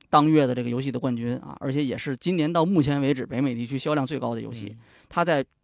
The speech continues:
Speaker 1: 这个三个平台，P S、Xbox 和 Steam 上的这个销量都是第一。第二呢，就是C O D现代战争二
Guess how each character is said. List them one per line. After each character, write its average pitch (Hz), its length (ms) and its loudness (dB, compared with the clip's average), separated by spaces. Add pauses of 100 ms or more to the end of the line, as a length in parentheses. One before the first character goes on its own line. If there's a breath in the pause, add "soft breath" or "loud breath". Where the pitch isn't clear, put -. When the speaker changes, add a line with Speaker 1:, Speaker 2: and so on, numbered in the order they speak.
Speaker 1:
这 139 140 -4
个 - 260 -10
三 226 240 2
个 202 60 6
平 127 160 0
台 120 100 -6
，P 147 200 -4
S、 127 280 -2
Xbox 131 540 -2
和 143 100 -8
Steam 147 400 0
上 123 220 -4
的 117 100 -8
这 - 80 -14
个 120 140 -12
销 160 200 0
量 131 140 0
都 175 140 0
是 151 80 -4
第 110 80 -12
一。 - 300 -14
第 165 120 -2
二 165 200 6
呢， 127 120 -2
就 123 140 -6
是 117 240 -10
C - 140 -2
O 165 80 4
D 160 100 -2
现 143 140 0
代 143 80 -2
战 143 100 0
争 143 100 0
二 151 120 2